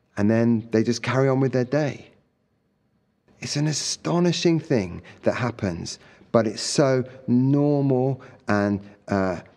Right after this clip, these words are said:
chilled out. Do you know, that is, that is the gold standard of a miracle right there. It's medically verifiable, it's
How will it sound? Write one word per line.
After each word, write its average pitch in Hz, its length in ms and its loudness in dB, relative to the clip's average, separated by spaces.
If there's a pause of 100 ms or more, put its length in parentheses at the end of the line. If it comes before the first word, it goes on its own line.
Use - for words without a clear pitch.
(260)
chilled 110 340 0
out. 87 280 -6 (800)
Do 135 120 0
you 135 60 4
know, 127 140 0 (340)
that 165 260 0
is, - 260 -2 (140)
that 160 200 2
is 131 140 -2
the 127 120 2
gold 143 520 2
standard 110 500 0
of 92 120 2
a 98 80 2
miracle 98 600 -2 (200)
right 95 340 0
there. 82 320 -6 (520)
It's 117 200 2
medically 139 720 2
verifiable, 143 960 0 (600)
it's - 280 2